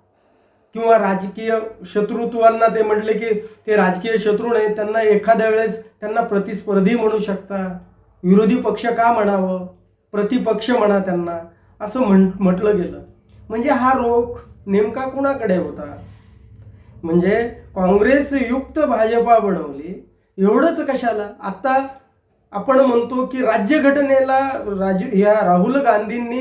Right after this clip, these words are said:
एका राज्यघटनेची लाल घटना पुस्तक घेऊन त्यांनी प्रचार केला. खरंच राज्यघटना आपली धोक्यात आहे का?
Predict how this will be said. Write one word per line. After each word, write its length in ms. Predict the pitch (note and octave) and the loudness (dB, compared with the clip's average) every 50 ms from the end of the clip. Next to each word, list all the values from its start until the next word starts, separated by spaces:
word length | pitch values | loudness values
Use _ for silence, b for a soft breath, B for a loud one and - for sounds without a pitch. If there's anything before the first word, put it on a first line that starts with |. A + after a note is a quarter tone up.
| C4+ C4+ - - | -6 -6 -6 -2
एका 260 | A3+ A3 G#3+ A3+ A3 | -2 -2 0 0 0
राज्यघटनेची 1000 | G3+ G3 F#3+ F#3 F#3+ B3+ B3+ A#3 A#3 A#3 A3 A3 A3 G#3+ - - B3 B3+ B3+ B3+ A3 | 2 0 0 0 -2 -2 0 0 0 0 0 0 -2 -2 -2 -4 -4 -4 -4 -2 0
लाल 320 | G3+ G3 G3 - A#3 B3+ A#3+ A#3 A#3+ - - - _ _ _ _ _ _ _ _ _ _ _ _ _ _ _ _ _ _ _ - _ _ - | 0 2 2 2 2 0 -2 -4 -6 -8 -12 -20 _ _ _ _ _ _ _ _ _ _ _ _ _ _ _ _ _ _ _ -20 _ _ -20
घटना 540 | F3+ D#3 D#3 F#3+ - D#4 D4+ C#4 - G3 F#3 | -6 0 2 2 4 4 4 4 4 4 2
पुस्तक 840 | - A#3+ - - - - C4+ G#3 F#3+ F#3 - - - _ - F#3+ | 0 -6 -8 -8 -6 -2 -2 0 -2 -2 -6 -10 -18 _ -12 -8
घेऊन 360 | F3 F3 A3 A#3+ C4 C#4 C#4 D4 | -4 -2 0 0 0 0 0 0
त्यांनी 320 | C#4 - B3+ A#3 A#3 A#3 A#3 | -2 -4 -4 -6 -4 -4 -4
प्रचार 400 | G3 G#3 G#3 F#3+ G3 G3+ G3 F3+ | -4 -2 -2 -2 -2 -2 -2 -4
केला. 280 | - - D3 C3 - - - _ _ _ _ - | -4 -8 -12 -16 -16 -18 -20 _ _ _ _ -8
खरंच 240 | G3 G#3+ B3+ B3+ - | -6 -4 -4 -4 -4
राज्यघटना 800 | F#3+ E3 D#3 D#3 D#3 D#3+ G#3+ A3 A3 G#3+ A3 A3+ A3 G#3+ G3+ F#3 - | -6 -8 -8 -8 -6 -6 -4 -4 -4 -4 -6 -8 -8 -8 -8 -10 -10
आपली 300 | F#3 F3+ - F#3+ F3+ E3+ C#3+ - - - _ _ _ _ _ _ _ _ _ _ _ _ _ _ _ _ - | -12 -10 -6 -4 -4 -4 -4 -6 -12 -18 _ _ _ _ _ _ _ _ _ _ _ _ _ _ _ _ -12
धोक्यात 400 | C#3+ D3 D#3 - G3 G#3 G3+ G3+ | -10 -10 -6 -4 -2 -2 -2 -2
आहे 220 | F#3+ F#3 G#3+ A3 | -2 -4 -4 -6
का? 200 | G#3+ F#3 F3 F3+ | -6 -10 -10 -10